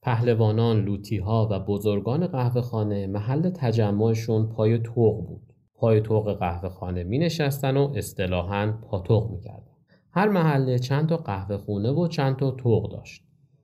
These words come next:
ماه محرم افراد هر محل طوق قهوه خانه خودشون رو بر می‌داشتن، در محله ها راه می‌افتادند و عزاداری می‌کردند و بعد هم به حسینیه یا تکیه می‌رفتند.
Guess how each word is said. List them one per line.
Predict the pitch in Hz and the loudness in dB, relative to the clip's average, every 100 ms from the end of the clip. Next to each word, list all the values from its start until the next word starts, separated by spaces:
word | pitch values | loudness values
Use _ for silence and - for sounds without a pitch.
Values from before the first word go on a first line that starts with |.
| _ - | _ -4
ماه | 104 101 | -2 0
محرم | 95 90 90 92 104 113 117 113 | 0 0 0 0 0 0 0 -2
افراد | 110 - 123 139 | -4 0 0 2
هر | 139 131 143 | 0 0 0
محل | 123 101 95 90 | 0 0 0 -2
طوق | 92 131 147 151 | -2 -2 0 -2
قهوه | 120 104 107 | -2 -4 -4
خانه | 95 98 90 87 | -6 -4 -2 -2
خودشون | 87 131 143 139 139 | -4 -2 -2 -2 -2
رو | 123 110 | -2 -2
بر | 95 104 135 | -2 -2 -2
می‌داشتن، | 123 104 98 - 95 92 92 - _ - | 0 -2 -4 -6 -4 -4 -6 -16 _ -4
در | 131 | -2
محله | 147 143 143 143 | 0 -2 0 2
ها | 131 151 156 | 2 0 0
راه | 151 170 160 | 0 2 2
می‌افتادند | 151 139 - 120 110 107 107 | 2 0 0 -2 0 0 0
و | |
عزاداری | 104 98 92 87 85 85 | -4 -6 -6 -6 -4 -6
می‌کردند | 78 - - 95 - _ _ - | -8 -12 -16 -16 -20 _ _ -6
و | 98 | -2
بعد | 101 110 113 | 0 0 2
هم | 120 | 0
به | 104 | 0
حسینیه | 95 92 - 95 95 117 | -2 -4 -4 -2 0 0
یا | 151 131 | 0 -2
تکیه | - 95 95 98 | -2 -8 -4 -4
می‌رفتند. | 87 - - - - | -4 -8 -14 -20 -20